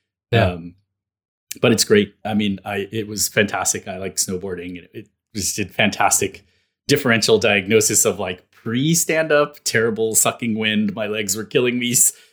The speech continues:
Speaker 2: snowboarding. And then post standing up, like, a year later, I could do whatever I wanna do. And,
Speaker 1: Fantastic.
Speaker 2: uh,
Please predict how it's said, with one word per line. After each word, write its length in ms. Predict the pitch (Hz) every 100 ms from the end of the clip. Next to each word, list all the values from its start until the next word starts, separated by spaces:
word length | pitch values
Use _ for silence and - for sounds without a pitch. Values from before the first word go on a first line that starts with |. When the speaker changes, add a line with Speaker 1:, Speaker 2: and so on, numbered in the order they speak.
| -
Speaker 2:
snowboarding. 680 | - 131 131 135 120 120 123
And 160 | 107 104
then 160 | 101
post 400 | 92 - 123 -
standing 400 | - 131 123 123
up, 180 | 120 117
like, 180 | 104 95
a 60 | 101
year 240 | 104 110
later, 500 | 104 104 127 139 -
I 120 | 110
could 160 | - 101
do 180 | 107 104
whatever 300 | 98 90 90
I 20 |
wanna 240 | 85 82
do. 160 | 80 85 _ _ _ _ _ _ -
And, 300 | 104 95 92
Speaker 1:
Fantastic. 300 | 87 95 -
Speaker 2:
uh, 180 | 92 82